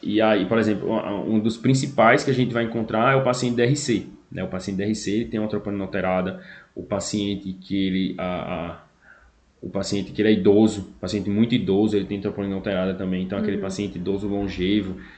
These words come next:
Speaker 1: você pede a troponina, mesmo com a função renal boa, às vezes ele tem a troponina alterada, então é importante ficar atento, assim, pelo menos esses dois, assim, que é o, acho que é o mais comum, o paciente que é mais idosinho e o paciente D R C. Então, pedir a troponina, ver a, a função renal desse paciente.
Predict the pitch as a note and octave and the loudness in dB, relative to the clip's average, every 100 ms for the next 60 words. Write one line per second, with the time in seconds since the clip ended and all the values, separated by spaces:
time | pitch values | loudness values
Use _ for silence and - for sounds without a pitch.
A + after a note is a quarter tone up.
0 | _ G2 G#2 F#2+ G#2 G2+ F#2+ G2+ G2 G2 | _ -6 -4 0 -2 0 -4 -2 -2 0
1 | A2 G#2 A#2+ C3+ D#3 D3+ C#3+ B2 A#2 F#2+ | 2 2 2 2 -2 -4 0 2 2 2
2 | G2+ B2 A2+ A2+ A2+ G#2+ G2+ G#2 F#2+ F#2+ | 0 0 0 -2 -2 -4 -4 -4 -4 -4
3 | G#2+ F#2 F2+ F#2+ - - - _ - G2+ | -2 0 0 -2 -8 -20 -20 _ -6 -2
4 | G2 G2 - - - - - - - G#2 | 0 -2 -4 -6 -8 -10 -14 -12 -6 -4
5 | F#2+ G2 - F2+ A2+ G#2 F#2 F#2+ - G2 | -2 -4 -4 -4 -2 -2 -4 -6 -4 -6
6 | F#2+ G#2 G2+ G#2 G#2 G#2+ A2+ G2 G2+ G2 | -2 -2 0 0 -2 -2 -4 -2 0 0
7 | G2+ F#2 G2+ A2+ G#2+ - G2+ - A2 G#2 | 0 -4 -4 0 2 0 -4 0 2 2
8 | G#2 A2 - B2 G2 F2+ F2+ G2 G2+ F#2 | 0 -2 -2 -2 0 -2 -6 -6 -6 -4
9 | G2+ G2+ G2 F#2+ G2 G2 G2 A2 C3 C3 | -4 -2 -2 -2 -2 -2 2 2 0 -2
10 | - - - G#2 G2 G#2 G#2 G#2+ A#2 E2+ | -12 -14 -6 -4 -2 0 2 2 0 -4
11 | - - _ _ - G2+ G2+ F#2+ - _ | -10 -16 _ _ -10 -6 -6 -8 -16 _
12 | - G2 G#2 G#2+ A2+ G#2+ A2+ A2+ G#2+ G#2 | -8 -4 -2 -2 0 2 2 2 0 -2
13 | - F#2+ G#2 G2 G#2 G#2+ F#2+ F#2+ G2 - | -2 -6 -8 -8 -4 0 0 -2 -4 -8
14 | F#2+ A#2+ F2 | -6 -4 -4